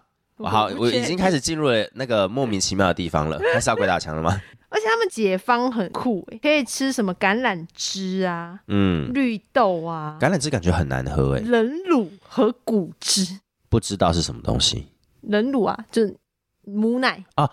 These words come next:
Speaker 2: 哦，哦，奶啊。
Speaker 1: 不是忍辱负重，忍辱向前。
Speaker 2: 我想说忍辱是什么东西？
Speaker 1: 忍-
Speaker 2: 我以为是卤肉，卤肉的卤。
Speaker 1: 哦，忍-
Speaker 2: 忍辱啦，nana。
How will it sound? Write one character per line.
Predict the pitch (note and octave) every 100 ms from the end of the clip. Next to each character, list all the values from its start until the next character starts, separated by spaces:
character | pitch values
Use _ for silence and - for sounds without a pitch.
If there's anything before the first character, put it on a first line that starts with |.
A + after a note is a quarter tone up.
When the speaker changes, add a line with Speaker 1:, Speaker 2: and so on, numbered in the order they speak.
| _
Speaker 2:
哦， | -
哦， | F3+ G#3+ E3+ G3 C#3+ _
奶 | - D3+ E3+ D#3+ E3
啊。 | C#3 G2+ - _ B3+
Speaker 1:
不 |
是 | B3 E4
忍 | A#3 A3 C4
辱 | A#3+
负 | F3+ B3+ G#3
重， | G#3+ F3+ - -
忍 | - G#3+ D4+
辱 | A3+
向 | F3+ A#3
前。 | A#3
Speaker 2:
我 |
想 | E4
说 | F#3+ A#3 -
忍 | A#2+ B2+ B2+ B2 F3 A3+
辱 | G#3 A#2 E2+
是 | C#3
什 | G2
么 | E2
东 | F#2
西？ | A2 B3
Speaker 1:
忍- | B3 A#3+ A3+
Speaker 2:
我 |
以 |
为 | E3+
是 | D#3+
卤 | E3+ A#2 E2 F2
肉， | A#2+ - G2
卤 | G2 E2 E2+
肉 | C#3 C#3
的 | F#2+
卤。 | F2 E2+ D2+ - - - G#3
Speaker 1:
哦， | G#3 F3+ F#3+ -
忍- | G3+ F#3 G#3+ G#3
Speaker 2:
忍 | A#2+ B2+ F#3
辱 | F#3+ D3+ E2 C2+
啦， | C#2+ A#1+ - _ _ - -
nana。 | C3+ D#3+ D#3 D3 D3 G#2+